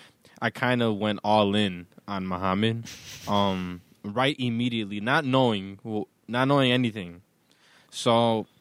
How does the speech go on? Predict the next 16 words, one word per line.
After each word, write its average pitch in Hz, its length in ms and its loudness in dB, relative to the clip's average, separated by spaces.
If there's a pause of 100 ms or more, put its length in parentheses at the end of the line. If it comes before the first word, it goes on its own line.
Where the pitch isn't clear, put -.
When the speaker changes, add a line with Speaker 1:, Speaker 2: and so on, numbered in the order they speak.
(300)
Speaker 1:
I 117 120 0
do 139 180 2
feel 135 240 0
kinda 110 360 -4
proud 90 500 -4 (160)
that 101 600 0 (140)
Speaker 2:
<laughs> - 160 -14
Speaker 1:
my 107 100 0
pick 139 280 -2
turned 120 280 -4
out 110 200 2
to 110 140 -6
be 98 400 -4 (560)
really, 107 380 4
s-, - 200 -6 (280)
really 104 520 2